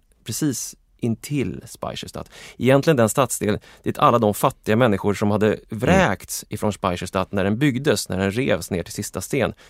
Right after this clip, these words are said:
Speaker 1: hade nu flyttat.
Speaker 2: Mm.
Speaker 1: Eh, kanalerna av melankoliskt mörker som strömmar på samma nivå som husets nedre våningar påminde oss om bitar i gamla Venedig.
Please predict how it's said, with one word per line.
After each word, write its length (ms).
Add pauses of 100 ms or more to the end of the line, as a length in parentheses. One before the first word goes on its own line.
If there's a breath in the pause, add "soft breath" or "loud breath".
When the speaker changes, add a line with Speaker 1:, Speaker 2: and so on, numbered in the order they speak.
(100 soft breath)
Speaker 1:
hade 280
nu 120
flyttat. 800
Speaker 2:
Mm. 200 (340 loud breath)
Speaker 1:
Eh, 520 (540)
kanalerna 760
av 260
melankoliskt 1120
mörker 680
som 160
strömmar 640
på 140
samma 320
nivå 360
som 180
husets 500
nedre 340
våningar 520 (300 loud breath)
påminde 560
oss 180
om 80
bitar 480
i 40
gamla 320
Venedig. 640